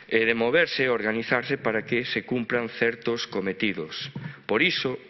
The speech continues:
nós daquela defendimos que seguise o seu camiño para poder emendar o que realmente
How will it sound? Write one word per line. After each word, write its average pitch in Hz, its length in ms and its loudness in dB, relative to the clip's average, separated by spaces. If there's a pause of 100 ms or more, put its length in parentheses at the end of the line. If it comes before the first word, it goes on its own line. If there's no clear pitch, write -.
(560)
nós 139 240 2
daquela 120 480 0 (480)
defendimos 131 720 2
que - 80 0
seguise 123 400 -2
o 123 60 0
seu 147 180 0
camiño 123 480 0 (160)
para 117 320 2
poder 131 240 4
emendar 131 640 2 (400)
o 156 80 4
que 131 160 4
realmente 143 880 2